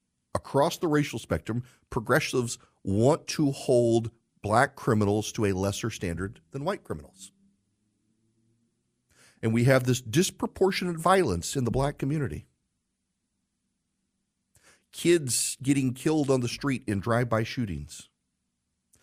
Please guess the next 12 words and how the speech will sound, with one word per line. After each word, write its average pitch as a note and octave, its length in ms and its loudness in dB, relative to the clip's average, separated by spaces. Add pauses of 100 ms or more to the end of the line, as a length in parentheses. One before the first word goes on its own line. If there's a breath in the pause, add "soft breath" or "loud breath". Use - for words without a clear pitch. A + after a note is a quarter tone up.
(240 soft breath)
The A#2+ 60 -6
first C3+ 300 0
murder C3+ 320 4
in B2 80 0
Chicago A#2 600 0
has - 120 -8
already A#2 240 2
happened G2 500 0
s-, - 300 -12
just C#3 320 -4
after C3 240 -4
midnight E2 560 -8